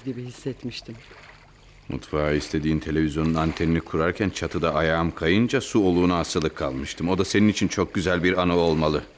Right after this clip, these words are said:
Speaker 2: Neymiş? Hanımefendi mutfağa T V istiyormuş. Sen istediğin kadar yarın servis çağırırız, takarlar Yeşimciğim de. Hayır, illa hemen, şimdi olacak.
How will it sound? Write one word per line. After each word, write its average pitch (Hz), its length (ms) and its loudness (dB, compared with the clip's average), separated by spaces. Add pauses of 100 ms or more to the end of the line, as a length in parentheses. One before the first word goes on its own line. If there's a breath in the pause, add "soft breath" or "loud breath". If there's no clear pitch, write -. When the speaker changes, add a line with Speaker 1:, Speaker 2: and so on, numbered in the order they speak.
(280 loud breath)
Speaker 2:
Neymiş? 110 340 2
Hanımefendi 90 420 4
mutfağa 90 380 2
T 90 260 2
V 85 60 0
istiyormuş. 64 760 -6 (480 loud breath)
Sen 95 180 0
istediğin 95 340 -2
kadar 117 220 -4
yarın 110 240 4
servis 117 440 -2
çağırırız, 120 380 -2
takarlar 113 420 0
Yeşimciğim 82 680 0
de. 55 100 -10
Hayır, 107 380 -2
illa 90 380 -4
hemen, 127 460 2
şimdi 175 460 6
olacak. 98 600 2